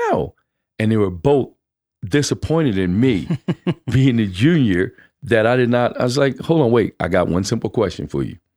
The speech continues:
Speaker 1: Why are you in Korea?" "Oh, I see where you're going. I'm in Korea to feed my family." "No, you're not." "Yes, I am. I'm in Korea because if I don't feed, if I don't come to Korea, I don't feed my family." I said, "No, you're not.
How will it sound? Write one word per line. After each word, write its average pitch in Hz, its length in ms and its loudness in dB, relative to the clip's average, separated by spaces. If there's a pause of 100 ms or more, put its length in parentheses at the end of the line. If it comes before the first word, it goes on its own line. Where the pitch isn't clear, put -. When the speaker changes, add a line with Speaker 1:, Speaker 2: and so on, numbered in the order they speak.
(800)
Speaker 1:
Why 127 180 0
are 214 40 0
you 92 240 0
in 76 100 -4
Korea?" 71 500 -6 (600)
"Oh, 82 140 -2
I 101 120 2
see 113 140 0
where 90 140 2
you're 80 120 -2
going. 82 340 -4 (380)
I'm 117 160 0
in 117 80 0
Korea 107 320 0
to 87 60 -2
feed 101 260 -2
my 101 140 0
family." 87 520 -4 (480)
"No, 285 140 -2
you're 92 180 0
not." 78 300 -6 (680)
"Yes, 110 220 0
I 120 140 2
am. 95 340 -2 (560)
I'm 107 180 2
in 131 120 2
Korea 107 520 0 (260)
because 87 340 0
if 82 140 0
I 104 120 2
don't 135 240 0
feed, 135 240 2
if 95 160 -2
I 101 40 4
don't 127 160 0
come 135 140 0
to 123 80 0
Korea, 127 240 0
I 98 40 0
don't 104 180 -2
feed 107 160 -4
my 101 140 -2
family." 98 340 -2
I 95 40 -2
said, 139 180 -4
"No, 170 160 0
you're 196 140 -2
not. 214 360 -4